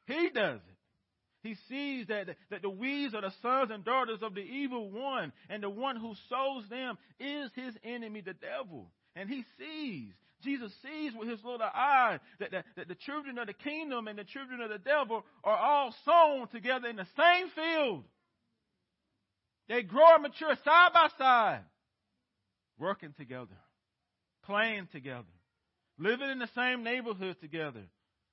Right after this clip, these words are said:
maybe even going to the same church together, eating in the same places, shopping in the same, uh, restaurant, uh, uh, shopping centers, fighting for the same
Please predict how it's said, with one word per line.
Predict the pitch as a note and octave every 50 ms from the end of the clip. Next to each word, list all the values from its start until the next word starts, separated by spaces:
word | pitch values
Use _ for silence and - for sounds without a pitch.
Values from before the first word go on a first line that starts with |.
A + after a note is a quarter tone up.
| _ _
maybe | - G3+ A3+ B3
even | B3+ B3 A#3+ A3+
going | G3+ A#3+ B3+ C4 B3+
to | B3+ C4 B3
the | A#3+ -
same | - B3+ B3+ C4 B3 F#3+ -
church | C4 C4 C4 B3 - -
together, | - F#3 E3 E3+ E3 D#3 C3 C#3
eating | F#3+ A#3+ C4+ C4+ B3
in | A#3+ A#3+
the | A3+ G#3+
same | _ A3 A3 A3 G#3+ -
places, | - A3+ A3 G#3+ G3 - D3+ D3 - -
shopping | B3 B3+ C4 B3+ - B3 A#3+ A#3+
in | A#3 A3
the | G#3+ G#3 -
same, | A#3 A#3 A#3+ A#3+ A#3+ A#3 G#3 - _ _ _ _ _
uh, | G3+ A3 G#3+ G#3
restaurant, | G#3+ B3 B3 A#3+ - A3+ F3+ D#3
uh, | G#3 G#3+ G#3+ G#3 - G#3
uh, | A3 G#3+ G3 -
shopping | C4 B3+ A#3+ - G3+ G3+ _
centers, | G#3 G3+ G3 F#3 D3+ B2+ - _ _ _ _ _
fighting | - A3+ B3+ C#4+ C#4+ C#4 -
for | B3 A#3+
the | A#3 A3+ - -
same | B3 C4+ C4+ C4+ B3